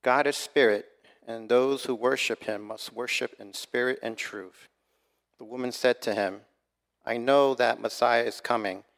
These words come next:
he who is called Christ. When he comes, he will tell us all things." Jesus said to her, "I am, speak to who,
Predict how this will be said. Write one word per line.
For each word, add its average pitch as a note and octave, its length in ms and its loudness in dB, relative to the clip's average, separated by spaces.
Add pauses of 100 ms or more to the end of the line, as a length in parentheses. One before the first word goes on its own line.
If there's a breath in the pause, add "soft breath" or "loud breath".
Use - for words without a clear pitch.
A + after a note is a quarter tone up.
(380)
he D3 220 -6
who C3+ 240 -2
is A#2 160 -2
called A2+ 260 4
Christ. - 640 -2 (480)
When G2+ 120 -14
he C#3 140 -6
comes, G#2+ 680 -2
he A#2+ 80 -6
will G#2+ 120 -6
tell B2 300 0
us - 240 -2
all A#2 220 0
things." F#2+ 580 -4 (540)
Jesus A2 280 -10
said - 280 -2
to G#2 140 -4
her, F#2 260 -4 (520)
"I C3 140 2
am, A#2+ 460 0 (240)
speak - 420 -8
to G#2+ 200 -8
who, A2+ 280 -16